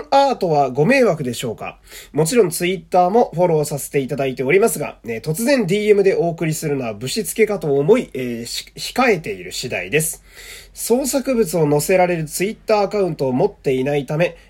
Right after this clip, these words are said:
えー、ハッシュタグラジオで投稿するのは少々恥ずかしく、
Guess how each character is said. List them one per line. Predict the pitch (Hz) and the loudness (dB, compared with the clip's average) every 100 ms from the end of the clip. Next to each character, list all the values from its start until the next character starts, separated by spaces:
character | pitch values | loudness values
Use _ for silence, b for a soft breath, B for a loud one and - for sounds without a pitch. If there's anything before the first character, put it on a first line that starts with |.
| B | B
え | 113 120 120 120 120 117 | -6 -4 -4 -4 -6 -8
ー、 | |
ハ | 120 | -6
ッ | 165 | -6
シ | - | -4
ュ | |
タ | 247 208 | 0 0
グ | 147 | 0
ラ | 113 143 | -2 -2
ジ | 156 240 | -2 0
オ | 247 | 2
で | 226 | 2
投 | 214 208 | 4 2
稿 | 202 196 | 4 2
す | 175 - | 0 -4
る | 165 | -4
の | 156 | -4
は | 123 117 | -4 -4
少 | - 202 | 0 0
々 | 160 117 | 0 -10
恥 | - 120 | -12 -12
ず | 165 | -10
か | 196 | -8
し | 165 | -10
く、 | - | -12